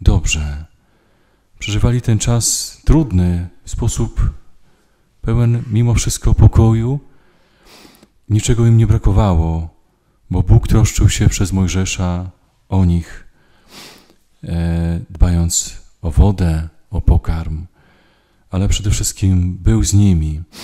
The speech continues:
Był, e, obecny w arce. Był obecny również, e, poprzez zewnętrzny znak,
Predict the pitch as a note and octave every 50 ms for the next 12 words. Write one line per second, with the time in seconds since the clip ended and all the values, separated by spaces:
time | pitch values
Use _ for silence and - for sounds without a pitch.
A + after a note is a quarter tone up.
0 | - - - _ _ _ _ _ _ _ _ _ _ _ _ _ _ _ _ _
1 | _ _ _ _ _ - F2+ E2 C#2+ G2+ G#2 A2 G#2+ A2 A2+ - G2 G2 G2 G2
2 | G2 G2 G2 G2 F#2+ F#2+ G2 G2 G2+ F#2+ _ _ _ _ _ _ _ _ _ _
3 | _ _ _ _ _ _ _ _ _ _ _ _ _ - G2+ G2 F2+ A2 A2+ A#2+
4 | A#2+ - - - A2 A2 A#2 B2 C3 C#3+ D3 D3 - _ _ - _ - _ _
5 | _ _ _ - - - - - A#2 A#2+ A2 G2 - - - - D#2 D2+ D#2+ E2
6 | - _ _ _ _ _ _ _ _ _ _ _ _ _ _ _ _ _ _ _
7 | _ _ - E2+ D2+ A2+ B2 B2 B2 A2+ B2 B2+ - - - A#2+ A#2+ A#2 A#2 A#2
8 | A#2+ A#2 A2+ A2 A2+ A#2 A#2 A2+ - - - - - G#2+ G#2+ G#2+ G#2 G2 - A2
9 | - - - G#2+ F2+ F#2 G#2+ G#2 G#2 A#2+ A#2+ - - - G#2+ G2 F2 G2+ G#2 G#2
10 | G2+ G2+ - - -